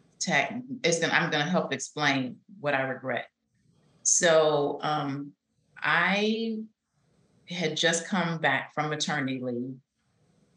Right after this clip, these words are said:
with, from my, you know, with my, having my first child. And I don't know other mothers, like, going back to work,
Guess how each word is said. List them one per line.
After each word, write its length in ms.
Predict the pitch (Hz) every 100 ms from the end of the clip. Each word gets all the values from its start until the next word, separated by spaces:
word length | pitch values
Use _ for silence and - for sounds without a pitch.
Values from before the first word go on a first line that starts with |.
| _ _ -
with, 300 | 147 151 147 - _ _ _ -
from 180 | 160 151
my, 140 | -
you 80 | 147
know, 80 | 143
with 120 | 139
my, 240 | 143 139 127
having 260 | 156 143
my 100 | 135 131
first 260 | 135 135 -
child. 420 | 190 120 110 - - - - _ _ _ _ _ -
And 720 | 156 147 139 135 139 135 - _
I 220 | - 165 190
don't 100 | 180
know 240 | 165 156
other 260 | 151 151 151
mothers, 800 | 156 143 139 135 135 - - - _ -
like, 300 | 139 - - - - _ _ _ _ _ _ _ -
going 320 | 165 170 165
back 360 | 151 135 - -
to 140 | -
work, 400 | 147 151 131 -